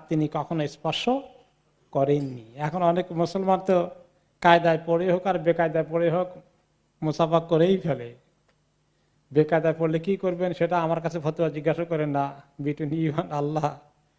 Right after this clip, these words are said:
কিন্তু অনেকে তো স্বেচ্ছায় ইচ্ছা করে এই কামটা করে, বেগানা মহিলাদের হাতে হাত রেখে মুসাফা করার কাজটা শরীয়ত সিদ্ধ নয়। নবী করিম সাল্লাল্লাহু আলাইহি ওয়াসাল্লাম কখনো এটা করেননি।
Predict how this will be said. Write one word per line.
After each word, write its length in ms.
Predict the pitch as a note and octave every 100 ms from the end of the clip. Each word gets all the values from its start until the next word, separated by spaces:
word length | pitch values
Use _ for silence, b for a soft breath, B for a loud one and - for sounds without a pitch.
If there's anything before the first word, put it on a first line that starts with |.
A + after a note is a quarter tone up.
| _ _ -
কিন্তু 220 | D#3+ F#3+
অনেকে 380 | E3 E3+ F#3 G#3
তো 200 | G#3 G3
স্বেচ্ছায় 640 | - F#3 F#3 - F3 D#3 D#3
ইচ্ছা 320 | D3+ - A#3
করে 240 | A#3+ A#3
এই 180 | A3+ F3
কামটা 460 | E3+ D#3+ D3 G3 A3+ - _ _ _ _ -
করে, 520 | D3+ D3+ G3+ E3+ D#3+ - _ _ _ -
বেগানা 400 | C3 D#3 D#3+ D3+
মহিলাদের 460 | D3 C#3 D#3 D#3+ D#3+
হাতে 520 | - C#3+ - D#3 F#3 - _ _
হাত 300 | - E3 -
রেখে 200 | C#3+ G3
মুসাফা 480 | G3 A3 G#3 F#3 E3+
করার 300 | E3 D3 C#3
কাজটা 520 | - C#3 - A3 G#3+ - _ _ _
শরীয়ত 500 | - D#3+ D#3+ D#3+ E3
সিদ্ধ 300 | - C#3 C#3+
নয়। 440 | E3+ A3 A#3+ C#3+ - _ _ _ _ _ _ _ _ _ D3
নবী 180 | C#3+ C#3+
করিম 320 | C#3 C3+ C#3+
সাল্লাল্লাহু 160 | -
আলাইহি 100 | D3+
ওয়াসাল্লাম 320 | D#3+ - F#3 F#3
কখনো 280 | A3 A3
এটা 180 | E3 C#3+
করেননি। 520 | - C3+ D3+ E3+ C#3+